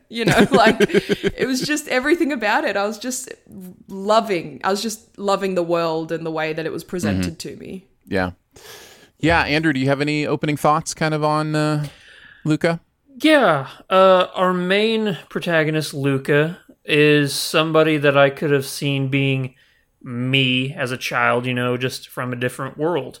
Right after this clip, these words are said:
Speaker 2: Mm-hmm.
Speaker 3: You know, the one who is scared to take risks and, you know, uh, really find out what's exciting in life and stuff
Speaker 2: Mm-hmm.
Speaker 3: like that, just playing it safe, you know. But as the movie progresses, it,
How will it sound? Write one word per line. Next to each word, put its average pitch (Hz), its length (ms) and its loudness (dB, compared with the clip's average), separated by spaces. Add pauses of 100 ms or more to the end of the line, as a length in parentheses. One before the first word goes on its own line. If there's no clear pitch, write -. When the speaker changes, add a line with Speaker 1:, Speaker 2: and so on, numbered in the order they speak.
Speaker 2:
Mm-hmm. 107 300 0
Speaker 3:
You 131 40 -8
know, 131 220 0
the 135 120 -2
one 139 180 0
who 143 220 0
is 135 120 -4
scared 147 440 0
to 131 60 -8
take 139 280 -6
risks 135 880 0
and, 127 440 0
you 127 120 -6
know, 123 500 -2 (560)
uh, - 480 -2 (480)
really 151 400 4
find 139 380 0
out 135 320 4
what's 131 320 0
exciting 131 480 -4
in 127 160 -6
life 123 340 0
and 131 100 -10
stuff 98 200 0
Speaker 2:
Mm-hmm. 95 80 -2
Speaker 3:
like 127 100 -6
that, 131 220 0
just 135 240 -10
playing 185 240 -2
it - 80 -8
safe, - 420 -4
you - 80 -14
know. 69 240 -6 (460)
But 151 640 4
as 190 300 0
the 214 100 -2
movie 208 320 0
progresses, 160 800 -2 (100)
it, 151 300 0